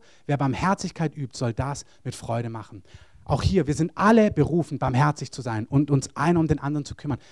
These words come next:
Aber es gibt diese Leute auch in unserer Mitte. Dein Herz geht auf, da wo Menschen in Not sind. Und du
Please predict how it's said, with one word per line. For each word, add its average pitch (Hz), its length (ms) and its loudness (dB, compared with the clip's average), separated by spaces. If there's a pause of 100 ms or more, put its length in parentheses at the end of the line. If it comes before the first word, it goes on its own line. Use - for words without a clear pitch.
(120)
Aber 143 160 4
es - 160 0
gibt - 220 2
diese 208 180 4
Leute 196 400 4
auch 180 160 4
in 196 80 -2
unserer 165 240 -2
Mitte. 160 380 0 (260)
Dein 135 140 -2
Herz 175 340 0
geht 190 160 -6
auf, 165 220 2
da 151 200 -8
wo 165 60 -4
Menschen 151 300 -2
in 131 80 -6
Not 131 240 -10
sind. 107 180 -12 (240)
Und 147 160 -4
du 220 220 4